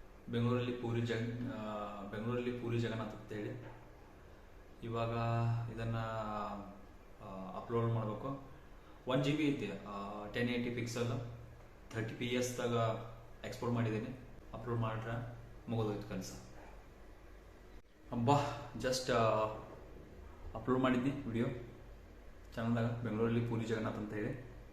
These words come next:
ಪೂರಿ ಜಗನ್ನಾಥ್ ಟೆಂಪಲ್ ಬೆಂಗಳೂರು ಕನ್ನಡ ವ್ಲಾಗ್, ಟ್ರಾವೆಲ್ ವ್ಲಾಗ್ ಅಂತ ಹೇಳಿ ಅಪ್ಲೋಡ್ ಮಾಡಿದ್ದೀನಿ. ಓಕೆ, ಆ, ಚಿಕನ್ ತೊಗೊಂಬಂದ್ವಿ, ಮಿಲ್ಕ್ ತೊಗೊಂಬಂದ್ವಿ. ಇನ್ನು ಇದನ್ನ ಸೆಟಪ್ ಒಂದು ಮಾಡ್ಕೋಬೇಕು. ಸೆಟಪ್, ಆ,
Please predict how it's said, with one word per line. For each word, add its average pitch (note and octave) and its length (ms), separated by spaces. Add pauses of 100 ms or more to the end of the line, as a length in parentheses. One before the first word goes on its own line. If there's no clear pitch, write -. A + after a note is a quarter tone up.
(400)
ಪೂರಿ A#2 180
ಜಗನ್ನಾಥ್ A#2 320
ಟೆಂಪಲ್ G#2+ 300
ಬೆಂಗಳೂರು G#2+ 320
ಕನ್ನಡ G#2 200
ವ್ಲಾಗ್, G#2+ 460
ಟ್ರಾವೆಲ್ G2+ 260
ವ್ಲಾಗ್ G2 280
ಅಂತ G2 180
ಹೇಳಿ G2+ 180 (960)
ಅಪ್ಲೋಡ್ A2 240
ಮಾಡಿದ್ದೀನಿ. G#2 360 (1400)
ಓಕೆ, C#3 360
ಆ, B2+ 340
ಚಿಕನ್ D#3 260
ತೊಗೊಂಬಂದ್ವಿ, D3 340
ಮಿಲ್ಕ್ C3+ 240
ತೊಗೊಂಬಂದ್ವಿ. C#3 640
ಇನ್ನು A#2+ 500 (1000)
ಇದನ್ನ B2 140
ಸೆಟಪ್ B2+ 300
ಒಂದು C#3 120
ಮಾಡ್ಕೋಬೇಕು. C3+ 680
ಸೆಟಪ್, A#2+ 400
ಆ, A2+ 380